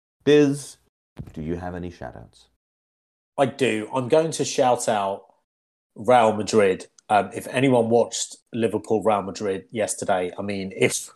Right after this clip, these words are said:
Speaker 2: Liverpool shot out of the gate, they were two nil up after fifteen minutes, and a lot of people thought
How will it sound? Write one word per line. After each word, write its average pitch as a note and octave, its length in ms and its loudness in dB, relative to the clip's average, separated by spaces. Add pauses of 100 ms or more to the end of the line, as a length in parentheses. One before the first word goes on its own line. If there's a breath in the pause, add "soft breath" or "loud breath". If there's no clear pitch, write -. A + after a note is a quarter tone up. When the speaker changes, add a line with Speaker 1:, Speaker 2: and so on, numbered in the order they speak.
(580)
Speaker 2:
Liverpool C#3+ 440 4
shot D3+ 260 2
out B2+ 220 0
of A2 80 -10
the A2 80 -12
gate, G#2+ 320 -4
they A#2 80 -2
were A#2 80 -6
two D#3 240 -6
nil C3 140 -4
up G#2+ 140 -4
after G#2+ 220 -6
fifteen G#2 420 -14
minutes, G2+ 440 -12
and G2+ 240 -8
a A#2 60 -2
lot B2+ 180 6
of - 100 -8
people G#2+ 300 -6
thought G#2 440 2